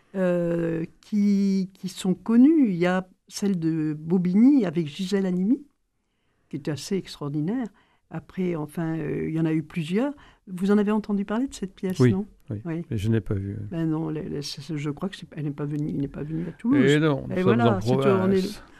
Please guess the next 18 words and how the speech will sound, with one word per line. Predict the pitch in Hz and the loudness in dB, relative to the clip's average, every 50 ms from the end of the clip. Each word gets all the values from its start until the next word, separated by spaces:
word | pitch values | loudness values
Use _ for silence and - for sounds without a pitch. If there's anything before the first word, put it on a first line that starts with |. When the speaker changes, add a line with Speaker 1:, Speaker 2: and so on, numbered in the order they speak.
| - - - _ | -20 -20 -16 _
Speaker 1:
on | - 185 | 0 0
est | 185 185 | 0 0
trop | - - 220 | 0 -2 -2
loin. | 208 214 233 262 254 - - - - - - - _ - | 0 2 2 0 0 -4 -10 -20 -20 -20 -20 -12 _ 2
Et | 262 285 302 294 - - | 4 4 4 4 0 0
il | - | 2
y | 214 240 | 4 4
a | 247 240 | 4 4
des | 208 202 220 | 4 4 4
films | 196 - - - - - 330 320 294 262 | 2 2 -4 0 6 8 10 10 12 10
également. | 240 208 190 202 202 196 196 196 202 208 208 202 202 | 8 8 6 6 6 6 6 6 6 6 6 6 4
Bon, | 180 180 190 196 | 4 4 4 4
il | 185 | 4
y | 196 | 4
a | 190 | 4
L'Hermine | 190 202 196 196 208 214 214 208 202 | 4 4 6 6 6 6 6 6 6
avec | 185 165 165 175 175 - | 4 4 2 0 -2 -2
Lucchini, | - 180 - - 214 202 226 254 294 | -4 -6 -4 0 2 6 6 6 6